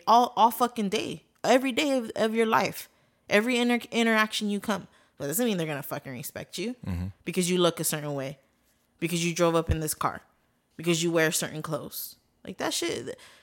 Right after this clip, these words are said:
Speaker 1: this world is so fucked up that it, f-, for people who don't wanna have kids, I see why. I see why you choose to be, it's not selfish.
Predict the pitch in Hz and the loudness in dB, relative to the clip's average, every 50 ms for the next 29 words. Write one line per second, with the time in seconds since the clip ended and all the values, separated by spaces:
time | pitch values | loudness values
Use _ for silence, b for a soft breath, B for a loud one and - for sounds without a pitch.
0 | B B - 240 277 - 285 277 285 262 240 - - - 202 202 214 - - - | B B -2 0 0 0 0 -2 -2 0 2 2 2 2 2 0 -2 -4 -2 -4
1 | - - - - 165 180 202 - - 175 165 160 156 120 - - - - 151 175 | -4 -4 -4 -4 -2 -2 -2 -4 -4 -4 -4 -4 -4 -6 -8 -10 -6 -4 -4 -4
2 | 151 - - - - B B B B B B B B B B B B - - - | -4 -6 -10 -16 -20 B B B B B B B B B B B B -14 -12 -12
3 | - - - - 202 190 185 - 233 240 226 269 262 254 226 196 165 180 196 165 | -12 -8 -2 2 4 4 4 4 0 0 2 4 4 4 4 4 4 2 2 2
4 | 208 226 233 233 240 240 233 226 - 262 254 208 156 170 - - 180 156 - - | 0 0 0 0 0 -2 -4 -2 -2 -2 0 0 0 0 0 -2 -4 -4 -2 -4
5 | 80 143 160 _ _ _ _ _ _ _ _ _ _ _ _ _ _ _ _ _ | -4 -6 -8 _ _ _ _ _ _ _ _ _ _ _ _ _ _ _ _ _
6 | _ _ _ - - 180 180 - 202 185 175 165 165 175 170 160 - - 202 180 | _ _ _ -4 -2 0 2 2 2 4 6 6 6 4 2 0 -2 -2 -2 -2
7 | - 170 160 160 156 - - - 185 185 202 175 - - 147 127 147 - 165 175 | -4 -4 -4 -4 -6 -4 0 0 0 2 2 0 0 0 0 -2 -2 -4 -8 -8
8 | 185 - - - - | -8 -8 -10 -10 -12